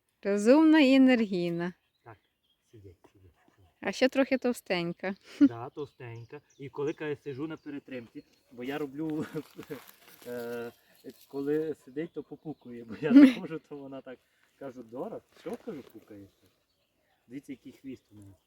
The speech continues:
Speaker 1: Є.
Speaker 2: Даже ветеринар сказала, що є лабрадор десь в крові, бо
Speaker 1: Ні.
Speaker 2: широка дуже спина.
Speaker 1: І хвіст.
Speaker 2: Хвіст такий.
Speaker 1: <laughs> Не подобається, що хвіст беру твій? Дивіться, хоче вкусити.
Speaker 2: Ні, вона не
Speaker 1: Ну,
Speaker 2: кусається,
Speaker 1: я
Speaker 2: вона
Speaker 1: маю на увазі
Speaker 2: грається.
Speaker 1: грати.
Speaker 2: Ну то чого ти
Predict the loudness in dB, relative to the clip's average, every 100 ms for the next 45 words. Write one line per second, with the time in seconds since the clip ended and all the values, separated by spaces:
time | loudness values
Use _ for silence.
0 | _ -20 _ _ _ -10 -4 0 6 6
1 | 6 4 4 4 2 0 -2 0 2 2
2 | 0 2 2 2 0 2 2 2 2 0
3 | -4 -6 -2 0 4 2 2 2 4 6
4 | 6 6 2 0 -2 -4 -4 -2 2 0
5 | -2 _ _ _ _ -20 -16 -12 -10 -10
6 | _ -20 -16 -8 -2 4 4 4 2 10
7 | 10 10 0 _ -20 -20 -20 -20 -20 -16
8 | -14 -12 -10 -10 -8 -8 -8 -12 -16 -16
9 | -10 -10 -8 -10 -10 -8 -8 -8 _ _
10 | _ _ -12 -10 -10 -16 -20 -20 -20 -20
11 | -20 -20 _ _ _ -20 _ _ -2 2
12 | 6 6 6 2 -6 -6 -4 -2 -2 0
13 | 0 2 2 2 -2 -6 -12 -12 _ _
14 | -14 -14 -16 _ -12 -12 -10 -8 -4 -6